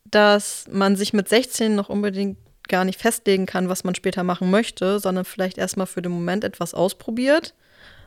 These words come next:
und dann später feststellt, okay, es ist doch nicht das, was ich machen möchte, dass man das Recht hat, sich umzuentscheiden.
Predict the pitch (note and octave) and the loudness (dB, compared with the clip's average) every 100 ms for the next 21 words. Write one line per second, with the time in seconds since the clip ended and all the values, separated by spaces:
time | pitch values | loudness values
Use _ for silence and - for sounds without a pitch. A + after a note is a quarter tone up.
0 | _ _ - G3+ G3 G#3 - - G#3 G3+ | _ _ 2 6 6 4 0 2 2 2
1 | - G3 - G3+ F#3+ F#3 _ - F#3 - | -2 -2 0 2 2 2 _ -10 -6 -2
2 | G3 - - G3 A#3+ A#3+ A#3+ A#3 A3+ A3+ | -2 -2 0 2 2 2 0 0 -4 -2
3 | G#3+ A3 A3 G#3+ G#3 A3+ A3+ G#3 F#3+ F#3 | -2 0 0 0 2 0 2 -2 -2 -2
4 | F#3 - F#3+ F#3+ F#3+ - A#3+ A#3+ - D#3+ | -2 -6 -4 -4 -4 0 2 2 -2 -6
5 | D#3 E3 D#3+ D#3 | -4 -2 -2 -4